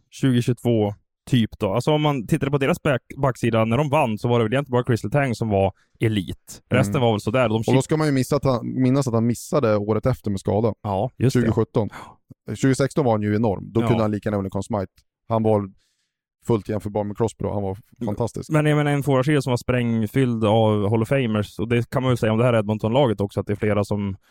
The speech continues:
Speaker 1: skulle kunna vara kandidater för det när de lägger av.
Speaker 2: Abs-, ja, men säg så här. Om Kane blir tillgänglig, han har ju också fullständig no-move-klausul, så han kan ju välja. Men vill han komma till Edmonton och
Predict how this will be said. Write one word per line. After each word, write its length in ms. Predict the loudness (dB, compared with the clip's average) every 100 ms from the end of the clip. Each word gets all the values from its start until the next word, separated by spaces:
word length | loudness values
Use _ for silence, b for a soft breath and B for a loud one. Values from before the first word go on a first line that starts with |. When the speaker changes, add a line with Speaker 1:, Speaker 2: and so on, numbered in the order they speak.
| _
Speaker 1:
skulle 440 | -14 0 2 2
kunna 160 | 2 0
vara 80 | 0
kandidater 420 | 0 2 0 0
för 80 | 0
det 120 | 0
när 80 | 0
de 100 | -2
lägger 160 | -2
av. 200 | -2 -6 -10 _ _ _ _ -4
Speaker 2:
Abs-, 160 | -2
ja, 200 | 0 2
men 320 | 2 -2 -6 -2
säg 180 | 0
så 80 | 2
här. 180 | 2 0 _ _ _ _ _ _ _ -2
Om 140 | -2
Kane 460 | 0 0 2 2 0 _ -2
blir 140 | -2
tillgänglig, 760 | 2 2 4 2 2 0 -2 -4
han 200 | -2 0
har 40 | 2
ju 60 |
också 140 | 0 -2
fullständig 1040 | -2 0 0 0 0 0 2 2 2 2
no-move-klausul, 680 | 2 0 0 0 -2 0 0
så 100 | 2
han 80 | 0
kan 100 | 0
ju 40 |
välja. 460 | 0 0 0 -4 -4 _ _ _ _ _ _ -4
Men 120 | 2
vill 240 | 4 4
han 120 | 2
komma 300 | 2 2 2
till 160 | 0 0
Edmonton 560 | 2 2 0 0 0 -4 _ _ _ _ _ _ _ _ _ _
och 180 | 0 0